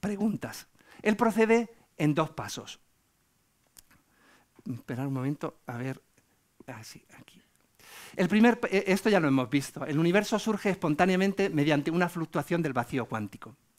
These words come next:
Pero el primer paso para afirmar que, em, que no hace falta un creador es identificar el vacío cuántico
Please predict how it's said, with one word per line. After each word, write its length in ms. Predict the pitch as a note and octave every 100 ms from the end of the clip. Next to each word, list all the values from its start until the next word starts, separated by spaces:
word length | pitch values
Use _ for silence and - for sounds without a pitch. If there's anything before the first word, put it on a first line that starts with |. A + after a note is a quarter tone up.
| - - - - -
Pero 420 | F3+ F#3+ G3+ -
el 260 | - E3 E3
primer 320 | F3 G3 A#3
paso 380 | A#3 A3+ B3 A#3+ - _ _ _ _ _ _ _ _ _ _ _ _ _ _ _ _ _ _ _ _ _ _ _ _ _ _ _ _ - _ _ _ - _ - -
para 200 | - E3
afirmar 500 | E3 D#3 F#3 A3 - - _ _ _ _ - -
que, 460 | - G3+ G#3 A2 - _ _ _ _ -
em, 840 | D#3+ D#3 D3+ C#3+ C#3 C3 B2+ A2+ - _ _ _
que 380 | - D3+ C#3+ C#3+
no 140 | D#3
hace 160 | F3+ G3
falta 260 | A3 C4+ F#3
un 80 |
creador 460 | F3 F#3+ F#3+ A3 A3 - _ _
es 240 | G3+ G#3 -
identificar 720 | D#3 D#3 D3+ E3 E3+ G#3 G#3+ _ -
el 140 | D3+
vacío 340 | D3 - G#3
cuántico 540 | - G#3 G#3+ G#3+ A#3